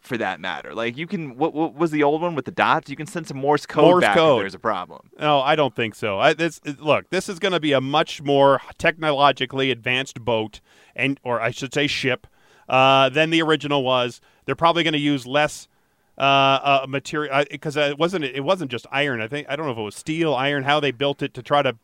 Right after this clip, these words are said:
Speaker 2: become completely, uh, uh, unsinkable.
Speaker 1: Mm-hmm.
Speaker 2: But obviously they didn't do a very good job.
Speaker 1: Is there a casino?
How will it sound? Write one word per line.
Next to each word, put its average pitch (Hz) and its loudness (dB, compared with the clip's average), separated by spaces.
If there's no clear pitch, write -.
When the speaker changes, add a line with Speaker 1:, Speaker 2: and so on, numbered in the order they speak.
Speaker 2:
become 143 0
completely, 143 -2
uh, 127 0
uh, 120 0
unsinkable. 160 -2
Speaker 1:
Mm-hmm. 98 -16
Speaker 2:
But 151 6
obviously 151 2
they 131 0
didn't 135 -2
do 123 0
a 117 -2
very 110 -4
good 104 -8
job. 87 -12
Speaker 1:
Is 127 -4
there 143 4
a 135 2
casino? 123 -10